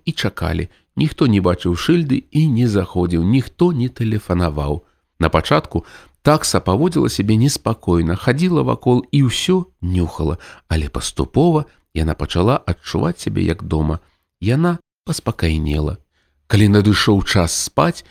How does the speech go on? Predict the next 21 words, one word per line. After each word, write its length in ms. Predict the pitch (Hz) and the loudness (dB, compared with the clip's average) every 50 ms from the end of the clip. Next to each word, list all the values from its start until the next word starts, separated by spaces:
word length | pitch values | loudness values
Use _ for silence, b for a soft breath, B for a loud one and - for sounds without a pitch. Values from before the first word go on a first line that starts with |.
| b b b _ | b b b _
яны 260 | 90 98 101 101 101 87 | 2 4 4 4 4 2
знялі 320 | 85 90 95 92 92 95 90 | 2 2 2 2 2 2 0
з 100 | 80 85 | 0 0
ложка 380 | 87 87 85 - - - 82 | 0 0 0 -2 -4 -4 -2
матрас 480 | 80 82 82 - 117 143 156 151 - - _ _ | 0 0 0 0 0 0 0 0 -4 -8 _ _
і 120 | - 101 - | -2 -2 0
паклалі 640 | - 76 76 - - 90 98 127 170 180 160 151 | 0 -2 -4 -4 -2 0 0 2 2 2 0 -2
яго 340 | 143 139 135 117 110 117 113 | -2 -2 -2 -2 -2 -2 -2
на 220 | 98 98 113 110 - | 0 0 -2 -2 -2
падлогу. 640 | - 101 95 - 78 78 80 76 76 73 76 73 b b b b b b b _ | -4 -4 -2 -2 -2 -2 0 -2 -2 -2 -4 -6 b b b b b b b _
Потым 360 | - 220 208 202 - 135 113 107 | 0 0 0 2 0 -2 -2 0
усе 340 | 107 104 95 - - 185 180 | 0 -2 -2 -2 -2 -2 -2
ўладкаваліся 840 | 139 107 95 87 - - - 85 87 101 113 117 120 113 - - 104 | 0 0 0 -2 -2 -2 -2 -2 0 2 2 2 0 0 -2 -4 -4
на 140 | 101 98 92 | -2 0 0
ім: 200 | 85 82 85 b b b b b _ | 0 0 -2 b b b b b _
Малы, 560 | - 76 73 73 71 69 80 110 143 147 143 b b b b _ | -4 -2 -2 0 0 2 2 2 2 0 -2 b b b b _
Білан, 600 | - 69 73 80 104 127 139 123 120 120 117 110 - - | -14 -4 0 2 2 4 4 2 2 0 -2 -4 -4 -4
Мядзведзік, 800 | 82 78 80 78 73 78 82 110 143 151 120 107 110 - - - _ _ _ | -2 -2 0 0 0 0 0 2 2 2 0 -2 -4 -6 -8 -14 _ _ _
Панда, 460 | - 95 110 107 101 101 95 98 87 B B B B _ | -2 0 2 2 2 0 0 -2 -2 B B B B _
а 120 | - - - | -10 -8 -8
пасярэдзіне — 840 | - 69 69 - - 76 82 95 123 131 110 110 107 101 101 104 | -8 -8 -8 -6 -6 -2 0 0 0 0 0 0 0 0 -2 -2